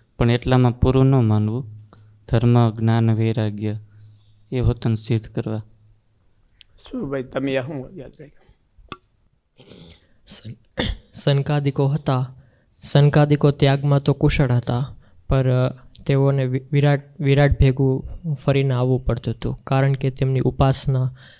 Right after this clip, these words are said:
Speaker 3: તેવી હતી. તેના કરતાં કપિલ દેવ અને ઋષભ-, ઋષભદેવ ભગવાન છે, તે શ્રેષ્ઠ કહેવાય, કેમ કે તેમની ઉપાસના કરવાથી ફરી આવવું નથી પડતું.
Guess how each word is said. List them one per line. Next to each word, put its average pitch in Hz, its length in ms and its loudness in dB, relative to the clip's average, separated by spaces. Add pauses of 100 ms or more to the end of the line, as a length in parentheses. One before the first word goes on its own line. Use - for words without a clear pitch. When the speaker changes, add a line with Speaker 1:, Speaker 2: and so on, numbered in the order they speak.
(180)
Speaker 3:
તેવી 120 320 0
હતી. 120 260 -6
તેના 135 320 -2
કરતાં 131 360 -4
કપિલ 139 380 4
દેવ 131 240 2
અને 131 200 2
ઋષભ-, 127 600 -4
ઋષભદેવ 127 480 0
ભગવાન 127 460 -2
છે, 131 360 -2 (520)
તે 127 200 0
શ્રેષ્ઠ - 520 -4
કહેવાય, 117 460 -4 (640)
કેમ 131 180 -2
કે 127 200 -4
તેમની 131 320 -2
ઉપાસના 127 480 -4
કરવાથી 127 400 -4
ફરી 127 280 -2
આવવું 120 260 -2
નથી 123 200 -6
પડતું. - 560 -6